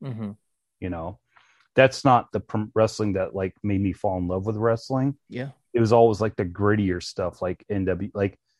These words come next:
Speaker 2: Jim Crockett Promotions or
Speaker 1: Yeah.
Speaker 2: Portland Wrestling or World Class or something like that. Those are the things I always liked better, you know? And, um, so growing up and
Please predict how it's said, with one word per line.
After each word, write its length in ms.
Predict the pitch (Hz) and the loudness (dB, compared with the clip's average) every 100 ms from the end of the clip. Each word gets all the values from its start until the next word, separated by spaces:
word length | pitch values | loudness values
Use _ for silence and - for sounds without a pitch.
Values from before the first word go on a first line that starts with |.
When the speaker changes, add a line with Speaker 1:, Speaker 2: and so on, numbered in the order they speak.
| _ _ _ _ _ - | _ _ _ _ _ -2
Speaker 2:
Jim 200 | 117 104 | 0 2
Crockett 380 | - 107 107 | 4 4 4
Promotions 760 | - 95 95 98 - 98 98 92 | -4 -4 -2 -2 -2 -4 -4 -6
or 60 | 90 | -6
Speaker 1:
Yeah. 180 | 117 80 78 78 73 - - _ | -6 -6 -12 -16 -20 -20 -20 _
Speaker 2:
Portland 360 | 123 117 98 90 | 0 2 0 -4
Wrestling 400 | 92 - 104 92 | -4 -4 -6 -6
or 140 | 87 | -6
World 260 | 87 101 90 | -2 -2 -2
Class 360 | - 92 - | -4 -4 -4
or 60 | 98 | -10
something 240 | - - | -12 -14
like 120 | 90 - | -10 -4
that. 200 | 107 - | -4 4
Those 180 | 190 165 | 6 6
are 40 | |
the 120 | 143 | 2
things 280 | 113 131 110 | 0 -2 0
I 140 | 104 101 | 0 0
always 260 | 85 - | -2 -6
liked 240 | 85 82 - | -12 -12 -12
better, 300 | 78 71 - _ _ _ _ _ _ _ _ - | -12 -12 -16 _ _ _ _ _ _ _ _ -6
you 80 | 101 | -4
know? 360 | 87 87 90 _ - | -2 -6 -10 _ -8
And, 300 | 101 95 95 | -4 -2 -2
um, 280 | 92 90 | -2 -4
so 360 | - 123 110 90 _ _ _ _ _ | -4 0 0 0 _ _ _ _ _
growing 380 | 120 123 127 107 | 4 4 4 4
up 340 | 110 139 - _ _ _ - | 4 2 -2 _ _ _ -14
and 460 | 104 98 98 - | -8 -6 -8 -10